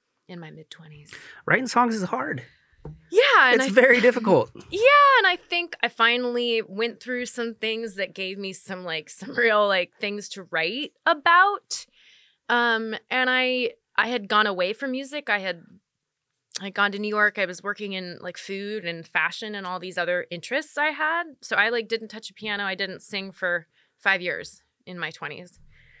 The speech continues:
Speaker 1: um, because I had grown up, I just had never had the impulse to think of m-, myself as a songwriter when I was, I was younger. I was, like, so steeped in this classical place of, like, you're learning music and you're not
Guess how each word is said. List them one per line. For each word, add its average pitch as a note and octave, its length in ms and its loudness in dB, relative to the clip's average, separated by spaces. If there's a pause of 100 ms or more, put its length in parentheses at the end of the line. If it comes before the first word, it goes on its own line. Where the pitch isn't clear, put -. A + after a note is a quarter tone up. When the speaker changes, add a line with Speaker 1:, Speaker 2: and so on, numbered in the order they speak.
(320)
Speaker 1:
um, F#3+ 220 2
because G3+ 380 -8
I F#3 480 2
had G#3+ 200 -10 (240)
grown A3+ 260 -2
up, A3+ 180 -2 (480)
I A#3+ 80 2
just B3 180 -8
had A#3 140 -6
never A3+ 200 2
had A3 200 -2
the - 120 -12
impulse G3+ 600 -8 (680)
to F3+ 600 -8
think G#3 380 -8
of F3+ 160 -8
m-, F3+ 360 -10
myself F3+ 460 -4
as F3 120 -12
a F3 40 -10
songwriter C#4 800 -6
when D#4+ 120 -8
I D#4 80 -4
was, D#4 360 -14
I C#4 100 0
was C4+ 180 -6
younger. C#4+ 260 2
I C4+ 100 6
was, A3+ 160 -2
like, F#3+ 240 0
so G#3 280 -2
steeped - 540 -12
in G3 200 -8
this F3+ 240 -8
classical G#3 640 -2
place G#3+ 440 -6
of, G3 160 -8
like, F3 360 -4 (640)
you're C#4+ 140 2
learning D#4 320 0
music B3 400 -2
and A#3+ 140 -4
you're A3+ 140 -2
not A3 400 0